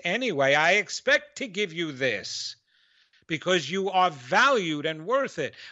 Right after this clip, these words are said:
Well, you know what? Thank you for reminding me of my value. Thank you for reminding me of the choices that I made. And this Thanksgiving, I'm going to take the time to acknowledge those choices. I'm going to take the time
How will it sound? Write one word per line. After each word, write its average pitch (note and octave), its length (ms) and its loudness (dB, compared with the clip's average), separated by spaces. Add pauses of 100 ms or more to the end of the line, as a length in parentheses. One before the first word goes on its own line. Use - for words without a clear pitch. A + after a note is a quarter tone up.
Well, A3 200 4
you A#3 200 -4
know C4+ 220 2
what? A3 340 2 (460)
Thank C4 420 0
you A3+ 100 -12
for G3+ 240 -6
reminding F#3+ 840 -2
me F3+ 160 -4
of D3+ 160 -6
my D3+ 180 0
value. B2+ 560 -2
Thank A3 480 2
you G#3+ 140 -10
for F#3+ 280 -6
reminding F3 800 -2
me F#3 180 -2
of F3 120 2
the D#3+ 80 -6
choices G3 600 -2
that E3 160 0
I D#3 120 -2
made. C#3+ 240 -4
And C#3 160 -2
this A#3 240 0
Thanksgiving, E3+ 1120 -2 (320)
I'm F#3 220 0
going G#3+ 300 -6
to F#3+ 120 -8
take A3 500 -2
the E3+ 220 -10
time F#3 600 -2
to D#3 200 -12
acknowledge D#3 800 0
those D3+ 280 -8
choices. C3+ 540 -6
I'm F3+ 180 0
going F#3 160 -4
to F#3 80 -4
take G#3 440 -2
the A3 160 -4
time E3 640 -4